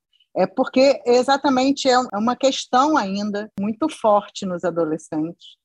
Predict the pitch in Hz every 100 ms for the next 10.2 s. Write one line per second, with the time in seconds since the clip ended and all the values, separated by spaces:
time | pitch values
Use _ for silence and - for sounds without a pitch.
0 | _ _ - 185 - 220 208 208 196 202
1 | 202 196 196 - 214 208 202 208 202 208
2 | 202 202 196 196 185 - 180 - 180 190
3 | 196 - 185 196 190 202 202 196 - 202
4 | 240 196 196 196 180 208 226 - 269 330
5 | 339 240 285 269 254 214 220 262 330 _
6 | _ _ 233 277 269 294 - - 202 233
7 | 233 190 180 175 180 202 208 208 214 208
8 | 202 220 220 208 202 202 202 202 - 214
9 | 208 202 190 190 190 185 - 190 175 175
10 | 180 190